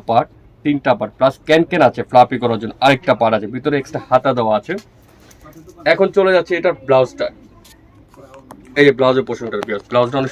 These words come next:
সুন্দর এখানে কাজ করা, পুরোটাই ধারকান পাথরে কাজ করা, প্লাস এখানে টাসেল করা আছে। Even পিছনে ব্লাউজটা আছে ফিটিংস করার জন্য, ছোট বড় ফিটিংস করার জন্য ব্লাউজটা এখানে আছে, পিছনে কিন্তু কাজ করা আছে, প্লাস জিপার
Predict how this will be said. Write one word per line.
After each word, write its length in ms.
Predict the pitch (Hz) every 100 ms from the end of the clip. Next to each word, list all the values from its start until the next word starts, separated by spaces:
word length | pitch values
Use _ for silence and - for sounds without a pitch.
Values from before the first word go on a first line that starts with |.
| -
সুন্দর 200 | 151 151 139
এখানে 160 | 139 135
কাজ 120 | 127 -
করা, 120 | 127 151 -
পুরোটাই 280 | 160 160 135
ধারকান 220 | 127 139 127
পাথরে 220 | 123 127 127
কাজ 100 | - 131
করা, 120 | 131 -
প্লাস 140 | 120 127
এখানে 160 | 123 120
টাসেল 260 | 117 120 117
করা 140 | 117 110
আছে। 140 | 160 202 - - - - - 123
Even 140 | 156 151
পিছনে 300 | 156 147 165 160
ব্লাউজটা 340 | 139 139 135 143
আছে 120 | 135 151 -
ফিটিংস 280 | 151 165 -
করার 160 | 143 117
জন্য, 120 | 113 107 -
ছোট 120 | 135 139
বড় 100 | 143 139
ফিটিংস 220 | 135 127 139
করার 160 | 131 123
জন্য 120 | 135 147
ব্লাউজটা 280 | 120 117 131
এখানে 160 | 120 123
আছে, 100 | 123 -
পিছনে 200 | 127 135
কিন্তু 140 | 131 131
কাজ 100 | 123 -
করা 100 | 123
আছে, 100 | 123 123
প্লাস 140 | 131 113
জিপার 260 | - 160